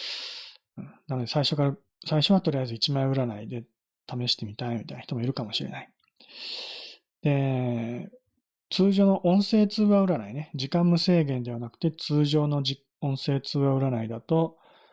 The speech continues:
三十分ごとに二千円だから、一時間で四千円だしね。えー、二時間やると八千円になるから、まあ、二時間音声通話占いやったら、さっきのメール占いよりは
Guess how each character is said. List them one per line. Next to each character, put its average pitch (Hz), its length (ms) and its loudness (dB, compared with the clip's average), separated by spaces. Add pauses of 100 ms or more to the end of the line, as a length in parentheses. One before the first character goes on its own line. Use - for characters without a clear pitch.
(240)
三 151 300 0
十 156 120 2
分 156 300 0
ご 151 120 2
と 131 120 -6
に 113 100 -6
二 120 140 -6
千 135 280 -2
円 131 100 -2
だ 131 120 -4
か 110 100 -8
ら、 117 360 -8 (1080)
一 165 200 0
時 151 140 2
間 123 200 -2
で 110 80 -12
四 110 220 -12
千 113 160 -8
円 113 80 -12
だ - 100 -12
し - 140 -10
ね。 151 180 -6 (680)
え 110 300 -12 (220)
ー、 - 80 -20
二 143 140 2
時 165 140 2
間 135 260 0
や 123 100 -4
る 120 140 -4
と - 160 -4
八 131 220 -4
千 139 360 0
円 135 160 -2
に 135 100 -2
な 131 120 0
る 113 100 -6
か - 140 -8
ら、 123 340 -4
ま 165 100 2
あ、 139 160 0 (580)
二 143 120 4
時 190 160 4
間 165 400 0
音 131 140 -6
声 139 200 -2
通 - 180 -4
話 139 140 4
占 139 300 2
い - 40 0
や 120 60 -2
っ - 60 -12 (100)
た 165 100 0
ら、 123 340 -2
さ - 160 -6
っ - 80 -10
き - 100 -16
の 110 80 -10
メ 135 260 2
ー 143 40 4
ル 147 180 4
占 120 320 0
い - 20 -4
よ 139 100 0
り 143 100 2
は 113 180 -6